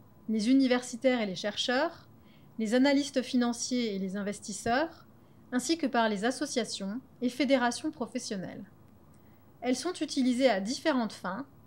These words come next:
notamment pour évaluer la sécurité de l'approvisionnement, pour comparer les performances de différents pays, pour évaluer l'efficacité des politiques publiques et surtout pour prendre des décisions politiques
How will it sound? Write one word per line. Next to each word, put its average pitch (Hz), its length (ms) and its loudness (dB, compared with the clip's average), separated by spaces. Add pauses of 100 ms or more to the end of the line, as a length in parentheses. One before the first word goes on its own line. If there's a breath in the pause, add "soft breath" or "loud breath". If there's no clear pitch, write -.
(480 loud breath)
notamment 240 480 4
pour 208 200 -6
évaluer 220 400 2
la 180 100 0
sécurité 254 600 0
de 208 80 -2
l'approvisionnement, 233 840 0 (540 soft breath)
pour 208 140 -8
comparer 294 440 4
les 240 80 4
performances 226 640 0
de 208 80 -4
différents 196 440 -4
pays, 208 380 -2 (640 soft breath)
pour 247 160 2
évaluer 294 400 8
l'efficacité 240 680 0
des 196 120 -4
politiques 233 460 -2
publiques 233 560 -4 (380)
et 311 80 2
surtout 269 520 -2 (420)
pour - 160 -4
prendre 294 360 2
des 202 120 -2
décisions 220 440 -2
politiques 262 580 -2